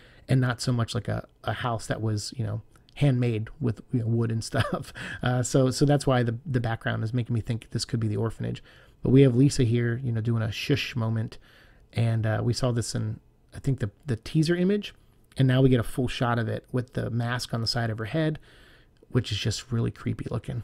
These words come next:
Like, she, she actually looks, it looks good in this scene, but I don't know if this is younger Lisa or if this is the version we see of her, you know, l-, later, like, if this is present day and this is Claire running into her. Um, but apparently Claire knew her,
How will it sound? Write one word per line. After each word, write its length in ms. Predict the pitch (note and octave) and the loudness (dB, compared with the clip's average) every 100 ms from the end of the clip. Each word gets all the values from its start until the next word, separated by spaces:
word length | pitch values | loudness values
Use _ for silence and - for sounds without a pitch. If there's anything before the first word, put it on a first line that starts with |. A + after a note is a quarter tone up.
| - | -6
Like, 160 | A#2+ - | -6 -4
she, 320 | - D3 - | 2 2 2
she 200 | - E3+ | 0 2
actually 220 | D#3 - | 2 2
looks, 240 | C#3+ B2+ - - | 2 0 -4 -4
it 100 | C3 | 2
looks 180 | C#3 - | 2 0
good 200 | - A#2 | -2 -2
in 100 | A2 | -2
this 140 | A2 | -4
scene, 320 | - A2+ A2 - - - - | -6 -8 -8 -12 -16 -12 -2
but 100 | A#2+ | 4
I 40 | |
don't 120 | D3 | 6
know 80 | C#3+ | 6
if 100 | C3+ | 4
this 200 | C3 - | 2 0
is 140 | A#2 G#2+ | 0 0
younger 380 | A2 B2+ D3+ | 0 2 2
Lisa 400 | D#3 D#3+ D#3+ F3 - | 2 0 0 -4 -2
or 180 | B2+ A#2 | 0 0
if 100 | - | -2
this 220 | B2+ - | -4 -2
is 180 | A2+ A2 | -2 -2
the 100 | A2+ | -2
version 340 | B2 A2+ A#2 | 0 0 0
we 100 | A2+ | -2
see 260 | - B2+ A#2 | -2 0 0
of 120 | A2 | 0
her, 340 | A#2+ A2 A2 - - _ _ _ - | -2 0 -2 -6 -20 _ _ _ -8
you 100 | - | -2
know, 180 | A#2+ G#2 | 0 0
l-, 160 | G#2+ A#2+ | -2 0
later, 340 | B2+ B2+ A#2 A2 | 4 6 6 0
like, 160 | A2 - | -4 -2
if 100 | G#2 | -2
this 220 | A#2 - | -2 -2
is 80 | G#2 | -2
present 440 | - C3 A#2 A2+ | 4 4 4 -2
day 280 | A#2+ A2+ A2+ | -2 0 0
and 120 | G#2 | -2
this 160 | A2 - | -4 -6
is 120 | G#2+ | -8
Claire 340 | - - A#2+ | -6 -2 -2
running 260 | A2+ G#2+ A2+ | 0 -2 -4
into 260 | A#2 - B2 | -4 -4 -4
her. 180 | B2+ - - - - - | -4 -8 -20 -20 -12 -2
Um, 280 | A#2 A2 G#2 | 0 0 2
but 120 | B2+ | 2
apparently 360 | B2 - E3+ D#3+ | 6 6 6 2
Claire 280 | - D#3 C#3 | 4 4 6
knew 180 | F#3 | 4
her, 320 | F#3 A#2+ B2 | 2 2 -2